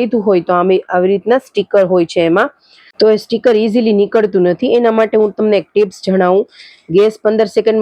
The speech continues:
માટે ચાલુ કરીને બંધ કરી દેવાનો છે અને કુકરને એકાદ મિનિટ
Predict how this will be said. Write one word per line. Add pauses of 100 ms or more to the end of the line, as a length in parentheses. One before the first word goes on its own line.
માટે
ચાલુ
કરીને
બંધ
કરી
દેવાનો
છે (440)
અને (140)
કુકરને (120)
એકાદ
મિનિટ